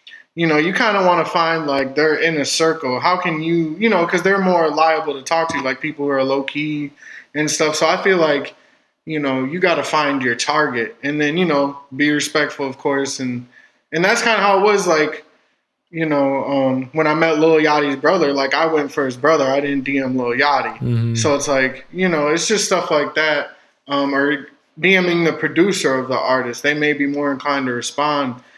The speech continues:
Speaker 1: So it's like, if you just send a blind D M or email to a huge person, like, chances are, I mean, it's not impossible, but chances are, you know, they're probably not gonna respond.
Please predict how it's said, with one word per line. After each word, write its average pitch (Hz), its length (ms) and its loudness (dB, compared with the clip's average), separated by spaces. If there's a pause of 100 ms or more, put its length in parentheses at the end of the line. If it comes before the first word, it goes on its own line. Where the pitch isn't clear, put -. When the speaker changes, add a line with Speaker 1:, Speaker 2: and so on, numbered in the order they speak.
(260)
Speaker 1:
So 143 200 0
it's 135 140 -4
like, 139 220 0
if 143 160 -6
you 196 80 0
just 170 220 0
send 156 220 0
a 135 60 0
blind 143 640 0 (400)
D 151 220 0
M 151 280 0
or 135 140 -2
email 147 500 -2
to 131 320 -2
a 127 60 -4
huge 156 380 -4
person, 165 460 0
like, 131 280 -2 (880)
chances 175 580 0
are, 135 180 2
I 151 60 2
mean, 175 140 2
it's 185 100 0
not 233 140 2
impossible, 185 640 0 (460)
but 143 160 0
chances 170 520 -2
are, 143 360 2
you 156 200 -8
know, 139 240 -2
they're 135 100 -4
probably 147 320 0
not 127 220 -4
gonna 120 200 -8
respond. 117 420 -14